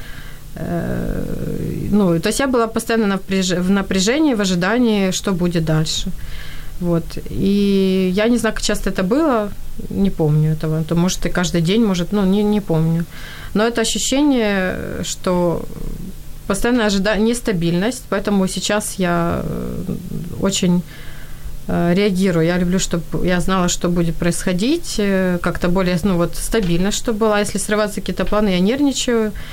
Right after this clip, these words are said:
Я не люблю разрозненность, то есть что-то вот хаос. Э, и еще такой момент, я научилась с самого детства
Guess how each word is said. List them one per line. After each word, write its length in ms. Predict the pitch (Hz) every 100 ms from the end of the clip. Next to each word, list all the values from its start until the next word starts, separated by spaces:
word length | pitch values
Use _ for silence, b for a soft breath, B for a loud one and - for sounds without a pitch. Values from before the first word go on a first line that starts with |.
| B B B - 185
Я 180 | 208
не 100 | 226
люблю 280 | 214 190 208
разрозненность, 1040 | 196 180 214 254 220 208 196 196 - - -
то 80 | 180
есть 360 | - - -
что-то 360 | - - 190 180
вот 160 | 175 -
хаос. 440 | 208 185 185 185 - - B B B B B -
Э, 520 | 180 180 175 175 175 -
и 180 | 208 233
еще 240 | 226 254
такой 260 | 247 233 220
момент, 400 | 202 220 294 285
я 220 | 214 196
научилась 560 | 190 185 180 247 247 202
с 100 | -
самого 340 | 185 170 170
детства 520 | 170 262 285 - 226